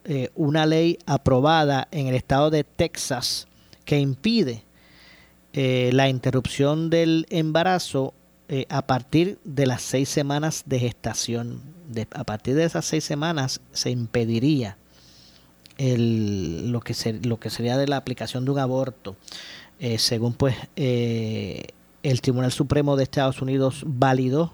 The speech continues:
como dije, en votación cinco a cuatro, esta ley aprobada en el estado de Texas que impide la interrupción del embarazo a partir de las seis semanas de gestación.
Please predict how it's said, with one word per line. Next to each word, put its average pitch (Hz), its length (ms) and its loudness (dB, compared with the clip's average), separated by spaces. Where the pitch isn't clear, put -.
como 110 240 -8
dije, 135 140 2
en 135 120 2
votación 127 440 0
cinco 214 420 -2
a 165 60 2
cuatro, 143 500 -2
esta 139 300 -2
ley 139 260 2
aprobada 139 720 -2
en 135 200 -2
el 120 80 -4
estado 135 300 2
de 135 140 4
Texas - 880 -4
que 123 220 -4
impide 123 540 -2
la 127 120 -2
interrupción 120 580 -4
del 143 140 2
embarazo 156 560 0
a 139 100 -4
partir 160 580 0
de 131 180 -2
las 117 140 -4
seis 120 220 -4
semanas 139 400 -2
de 131 100 -2
gestación. 107 640 -4